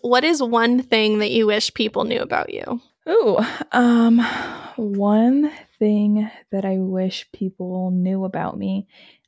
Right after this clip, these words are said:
Speaker 2: Oh, I think that would be that I'm, like, a long-term investment.
Speaker 1: Oh, okay.
Speaker 2: I feel like I have friendships that kind of fizzle off pretty early. And I think that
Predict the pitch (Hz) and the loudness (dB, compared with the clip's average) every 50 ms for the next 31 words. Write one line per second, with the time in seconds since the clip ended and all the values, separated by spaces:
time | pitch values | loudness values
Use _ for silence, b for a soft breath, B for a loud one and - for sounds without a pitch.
0 | _ _ - 220 226 208 - - - 196 214 220 233 220 - - 240 302 359 - | _ _ 0 2 2 2 2 4 4 4 6 4 4 2 2 2 2 2 2 0
1 | - 349 339 262 226 214 - - 202 202 196 190 190 190 185 185 175 160 180 190 | 0 0 2 2 2 2 2 0 0 2 2 2 2 2 4 4 4 4 4 4
2 | 185 180 175 - 175 170 165 165 160 165 170 170 165 - - 175 165 165 160 160 | 4 2 0 0 -2 0 0 2 2 2 0 0 -2 -2 -2 0 0 0 -2 -2
3 | - 180 180 185 - - - - 160 151 160 - - - - - _ b b b | -2 -2 -2 -2 -2 -4 -4 -4 -4 -2 -4 -6 -8 -12 -20 -20 _ b b b
4 | b b b b b b b _ _ - 269 294 427 571 - 480 359 269 233 196 | b b b b b b b _ _ -4 -2 -2 -2 -2 0 2 4 4 4 2
5 | 127 147 - - - 262 214 214 214 247 349 403 453 - _ _ _ - 214 208 | 2 2 2 2 2 0 0 0 0 -2 -4 -4 -8 -14 _ _ _ -2 0 2
6 | 208 208 208 208 208 208 208 208 - - - - 226 - 220 220 220 220 226 226 | 4 4 4 4 6 4 4 2 0 -4 -8 -14 -4 0 2 4 4 4 2 0
7 | 214 - 196 190 185 185 185 190 180 175 - - - - - _ _ _ _ _ | -2 -2 0 2 2 4 4 2 0 -2 -4 -8 -14 -14 -18 _ _ _ _ _
8 | _ - 185 190 185 185 180 - 190 175 190 190 180 - - - 185 175 180 175 | _ 0 2 2 4 4 2 0 0 2 2 2 0 0 0 0 2 2 2 0
9 | - 190 180 - - 180 170 - - 185 180 175 - - - 180 170 - 180 165 | 0 -4 -6 -4 -4 -6 -6 -2 0 0 0 0 0 0 0 2 2 2 2 2
10 | 170 170 165 175 170 - - - 196 180 180 165 143 160 165 165 175 170 180 196 | 4 4 4 2 0 -2 -2 0 2 4 4 4 2 2 0 0 0 2 4 4
11 | 202 185 156 160 156 - - 180 170 160 - - - 170 160 160 160 151 - - | 4 4 4 2 0 0 0 0 0 0 -2 -4 -4 -2 -2 0 -2 -4 -6 -10
12 | - | -18